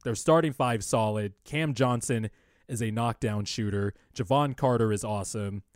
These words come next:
Langston Galloway is an N B A player. Dario Saric ho-, always holds a special place in my heart, but he's not only a good passing big, he's a good connector. He kinda keeps the offense glued together,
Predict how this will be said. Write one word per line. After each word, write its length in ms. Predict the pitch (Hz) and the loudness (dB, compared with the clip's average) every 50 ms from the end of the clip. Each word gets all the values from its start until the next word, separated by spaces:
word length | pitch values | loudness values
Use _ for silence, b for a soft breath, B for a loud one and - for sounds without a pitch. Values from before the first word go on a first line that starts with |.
| _ _ 120 | _ _ -4
Langston 400 | 127 139 143 - - 147 135 117 | -2 -2 -2 -2 -2 -4 -2 0
Galloway 560 | 123 127 127 127 127 127 127 123 127 131 - | 0 2 4 4 6 6 6 4 4 0 -2
is 140 | - 123 107 | -6 -8 -6
an 100 | 104 110 | -4 -4
N 100 | 123 127 | -4 -2
B 160 | 120 123 120 117 | -2 -2 0 0
A 100 | 120 117 | -2 -2
player. 520 | - 117 123 123 120 120 117 117 117 b b b b b b b | -4 -2 -2 0 2 2 4 2 2 b b b b b b b
Dario 380 | - 123 127 139 139 139 135 123 | 0 4 4 6 6 6 4 2
Saric 680 | 113 - - 123 117 117 117 113 117 113 - - - - _ _ _ _ _ _ _ _ _ _ - - _ | 2 0 2 2 4 4 4 2 2 0 -2 -8 -12 -14 _ _ _ _ _ _ _ _ _ _ -20 -20 _
ho-, 140 | - - - _ | -8 -8 -6 _
always 340 | - 151 160 156 151 135 - | 4 6 6 6 6 4 4
holds 180 | 143 131 110 120 | 2 2 2 0
a 60 | 113 | -4
special 340 | - - 135 120 - 127 104 | -4 -2 -4 -2 -2 -4 -6
place 320 | - - 127 113 104 - | -4 -4 -4 -4 -4 -4
in 80 | 117 110 | -6 -6
my 160 | 107 107 110 | -4 -6 -4
heart, 340 | 101 113 113 113 110 117 - _ _ | -2 0 0 0 0 -2 -6 _ _
but 140 | - 113 - | -8 -8 -6
he's 260 | - 139 131 117 101 | -2 -2 -2 -2 -2
not 200 | 120 123 127 127 | -2 0 0 2
only 460 | 127 127 127 120 123 123 117 113 117 - _ | 2 2 0 0 -2 -2 -4 -4 -6 -6 _
a 80 | 143 120 | -8 -6
good 220 | 101 110 90 - | -4 -6 -6 -6
passing 420 | - 123 120 123 - - 110 98 92 | -6 -4 -4 -4 -4 -6 -8 -8 -2
big, 300 | - 135 135 139 131 120 | 0 2 2 2 0 -2
he's 180 | 120 113 98 | -4 -6 -6
a 40 | 107 | -6
good 220 | 87 - 110 - - | -4 -4 -6 -6 -6
connector. 640 | - 104 101 123 147 139 - - 147 139 139 135 131 b b b b b b | -10 -8 -2 -2 -2 -2 0 2 2 2 4 2 0 b b b b b b
He 60 | 110 | -6
kinda 280 | - 135 127 117 107 | -2 -2 -2 0 -2
keeps 340 | - - 143 131 113 - - | -6 -4 -4 -4 -4 -4 -6
the 160 | - 131 117 | -4 -2 -2
offense 420 | 113 113 113 - - 120 107 - - | 0 0 -2 -2 -2 -4 -4 -4 -6
glued 260 | - - 120 113 98 | -4 -4 -4 -4 -4
together, 640 | - 95 85 117 143 160 147 131 147 147 143 139 | -6 -12 -4 2 2 4 4 4 4 2 2 2